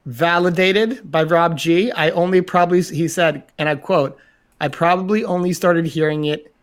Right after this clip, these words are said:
in the last few years." Same here, my man. I was like, I remember, I remember,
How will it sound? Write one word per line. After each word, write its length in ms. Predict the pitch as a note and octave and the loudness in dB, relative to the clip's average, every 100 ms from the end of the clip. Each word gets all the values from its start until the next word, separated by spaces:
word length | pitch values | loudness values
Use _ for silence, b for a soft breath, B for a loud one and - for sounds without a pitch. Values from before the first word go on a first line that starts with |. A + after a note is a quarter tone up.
| _ _ | _ _
in 120 | C#3+ C#3 | -6 -4
the 100 | C#3 | -4
last 480 | C3 C3 C3+ - | -4 -6 -8 -12
few 560 | - C3+ B2+ B2 B2 C3+ | -14 -8 -6 -6 -6 -10
years." 540 | A#2 A#2 G#2 G2 G2+ - _ _ - | -10 -8 -8 -10 -14 -18 _ _ -14
Same 600 | - - F3 G3 G3 G3 | -4 2 4 4 4 4
here, 520 | F#3+ - D#3+ C3+ B2 | 2 2 2 2 0
my 200 | A#2+ B2+ | -6 -6
man. 380 | B2+ B2+ A#2+ B2+ B B B B | -6 -6 -8 -10 B B B B
I 80 | F#3+ | 2
was 120 | G3 | 4
like, 100 | G#3 | 4
I 40 | G3 | 4
remember, 260 | G#3 G#3+ | 4 4
I 60 | G#3+ | 2
remember, 320 | G3+ G#3+ A3+ | 4 4 2